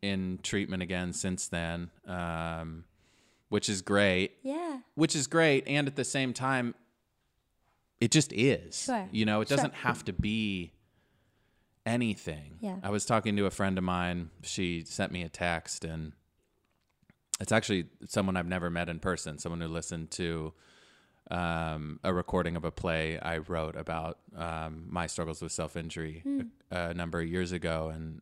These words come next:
Speaker 1: uh, we've been friends on social media, and she was texting me that she was just like, like, "I just, like, wanna," she's going through some shit, and, like, "I just wanna, like, beat myself up, and, like, I'm, I'm struggling with,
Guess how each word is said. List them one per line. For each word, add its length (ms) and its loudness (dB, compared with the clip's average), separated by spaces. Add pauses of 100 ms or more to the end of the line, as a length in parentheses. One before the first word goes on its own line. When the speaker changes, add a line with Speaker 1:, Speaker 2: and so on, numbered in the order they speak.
(120)
Speaker 1:
uh, 100 -4
we've 140 -4
been 140 -2
friends 260 -2
on 120 -4
social 340 -4
media, 400 -4
and 120 -8
she 140 -4
was 180 -6
texting 400 -6
me 220 -6
that 220 -4 (800)
she 200 0
was 120 -2
just 260 -2
like, 360 2 (760)
like, 200 -10
"I 40 -10
just, 280 -2
like, 220 -2 (580)
wanna," 300 0 (160)
she's 160 -6
going 280 6
through 200 2
some 180 0
shit, 300 0
and, 80 -8
like, 120 -6
"I 40 -2
just 200 -4
wanna, 140 2
like, 120 -4
beat 160 -2
myself 360 -4
up, 300 2
and, 100 -4
like, 160 -6
I'm, 280 -8 (280)
I'm 160 -10
struggling 440 -2
with, 160 -6